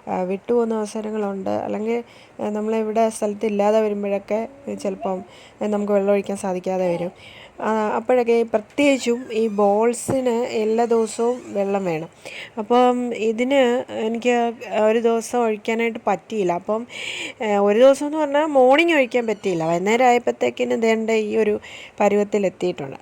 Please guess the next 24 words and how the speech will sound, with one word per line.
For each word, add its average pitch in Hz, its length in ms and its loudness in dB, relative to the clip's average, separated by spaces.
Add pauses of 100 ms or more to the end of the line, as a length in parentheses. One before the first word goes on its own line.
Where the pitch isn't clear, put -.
അപ്പം 214 200 2
നമ്മൾ 233 280 0
ഇതിനെ 254 360 2 (380)
ഒരു 247 440 6
പഴയ 233 280 6
പടിയാക്കാൻ 254 640 2
വേണ്ടിയിട്ട്, 220 640 -2 (220)
ആ, 214 380 0 (100)
വെള്ളം 202 280 4
ഒഴിച്ചു 240 300 0
കൊടുത്താൽ 247 440 4
കുറേ 254 300 2
സമയം 247 320 0
കൊണ്ടാവും. 190 440 2
പക്ഷേ 247 220 -2 (420)
അതിലും, 262 580 4 (160)
ആ, 220 280 2
പെട്ടെന്ന്, 269 1080 -2
ആ, 190 180 -2
ഫാസ്റ്റായിട്ടൊരു, 233 1200 0 (380)
ആ, 220 160 2
റെമഡി 208 340 2
എന്ന് 220 180 2
പറയുന്നത് 190 800 0